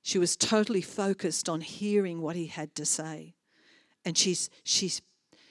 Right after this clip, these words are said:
he said, "I'm not gonna distract her from this place of privilege." Wow. Not entitlement, privilege. How privileged are we? How privileged are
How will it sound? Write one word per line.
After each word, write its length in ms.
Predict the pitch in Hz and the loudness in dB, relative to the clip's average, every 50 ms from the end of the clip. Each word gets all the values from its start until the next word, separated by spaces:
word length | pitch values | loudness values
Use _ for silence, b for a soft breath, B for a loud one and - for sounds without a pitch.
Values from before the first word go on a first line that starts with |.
| b b | b b
he 120 | b 226 | b -4
said, 180 | - - 220 - | 0 0 0 0
"I'm 280 | - 214 226 247 240 233 | 2 0 2 2 4 4
not 100 | 233 247 | 2 2
gonna 220 | - 262 202 170 | 2 0 -2 0
distract 560 | 165 175 170 - - - - 196 208 - - - | -2 -2 -2 0 -2 -2 -4 -6 -8 -8 -10 -12
her 60 | 160 | -10
from 180 | - - 165 165 | -6 -6 -6 -4
this 160 | 175 175 - | -2 -4 -4
place 340 | - - - 175 180 - - | -4 -6 -8 -6 -6 -6 -6
of 120 | 160 - - | -6 -8 -12
privilege." 680 | - - 180 - - 185 165 147 - - - - - _ _ _ _ _ _ _ _ _ _ _ _ _ _ _ _ _ _ _ _ _ _ _ _ _ _ _ _ _ | -8 -8 -8 -8 -8 -10 -12 -10 -6 -6 -6 -6 -6 _ _ _ _ _ _ _ _ _ _ _ _ _ _ _ _ _ _ _ _ _ _ _ _ _ _ _ _ _
Wow. 440 | - 185 196 180 156 156 143 156 170 160 B B B B B B B B B B _ _ _ _ _ _ _ _ _ _ _ _ _ _ _ _ _ _ _ _ _ _ _ _ _ _ _ _ _ _ _ _ _ - | -12 -8 -8 -6 -6 -8 -10 -12 -12 -16 B B B B B B B B B B _ _ _ _ _ _ _ _ _ _ _ _ _ _ _ _ _ _ _ _ _ _ _ _ _ _ _ _ _ _ _ _ _ 2
Not 140 | - 233 247 | 2 4 4
entitlement, 920 | 247 220 190 - - - 196 196 208 208 190 156 139 139 135 139 - _ _ _ _ _ - | 4 0 0 0 2 2 4 2 2 0 -2 -4 -4 -6 -6 -8 -10 _ _ _ _ _ -14
privilege. 580 | - - 180 156 151 160 143 135 - - - - _ _ _ _ _ _ _ _ _ _ _ _ _ _ _ _ _ _ _ _ _ _ _ _ - | -8 -8 -8 -8 -8 -10 -12 -12 -10 -10 -12 -12 _ _ _ _ _ _ _ _ _ _ _ _ _ _ _ _ _ _ _ _ _ _ _ _ -14
How 160 | - - 208 | -8 -6 -6
privileged 640 | - - 165 - 190 180 - 185 165 165 - - 165 | -4 -4 -2 -2 -2 -2 -2 -4 -4 -2 -2 -4 -4
are 140 | 156 151 143 | -6 -10 -12
we? 260 | 156 156 - - _ _ _ _ _ _ _ _ _ _ _ _ _ _ _ _ _ _ _ _ _ _ _ _ _ _ _ | -14 -16 -20 -20 _ _ _ _ _ _ _ _ _ _ _ _ _ _ _ _ _ _ _ _ _ _ _ _ _ _ _
How 200 | - - 220 214 | -10 -8 -8 -6
privileged 580 | - - 170 214 190 - 196 190 190 - - | -6 -4 -4 -4 -2 -2 -4 -2 -2 -4 -4
are 120 | 180 170 | -6 -12